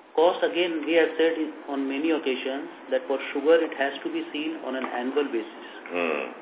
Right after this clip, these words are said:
Speaker 1: If you try to see the cost on a quarterly basis, you will get a very disturbing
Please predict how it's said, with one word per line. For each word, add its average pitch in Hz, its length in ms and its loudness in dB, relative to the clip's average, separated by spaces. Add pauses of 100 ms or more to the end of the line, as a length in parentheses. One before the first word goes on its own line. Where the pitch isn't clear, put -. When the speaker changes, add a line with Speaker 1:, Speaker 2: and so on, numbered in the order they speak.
Speaker 1:
If 135 160 -8
you 156 180 -6
try 147 220 2
to 180 120 -4 (160)
see 165 120 -8
the 165 160 0
cost 151 320 2
on 151 80 -6
a 147 140 -4
quarterly 139 460 0
basis, 135 360 -4 (560)
you 139 80 -6
will 139 160 -2
get 147 160 4
a 151 40 4
very 143 200 4
disturbing 131 580 -2